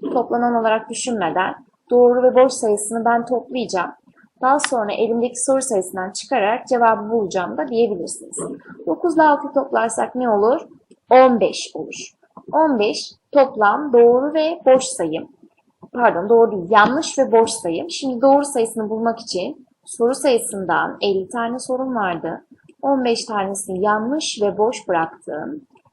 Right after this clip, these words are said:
Geriye kalanlar benim doğru sayım olur. Ondan beş çıktı, beş.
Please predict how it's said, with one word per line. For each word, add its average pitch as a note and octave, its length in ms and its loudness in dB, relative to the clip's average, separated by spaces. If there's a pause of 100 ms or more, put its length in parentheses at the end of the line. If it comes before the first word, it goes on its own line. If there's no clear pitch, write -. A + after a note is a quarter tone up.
(140)
Geriye C4 300 0
kalanlar G#3+ 640 -4
benim C4+ 260 -4
doğru A3+ 260 2
sayım F3+ 360 -4
olur. B2 200 -10 (540)
Ondan C#4+ 800 2
beş D#3 240 -2
çıktı, - 420 -8
beş. E3 600 -6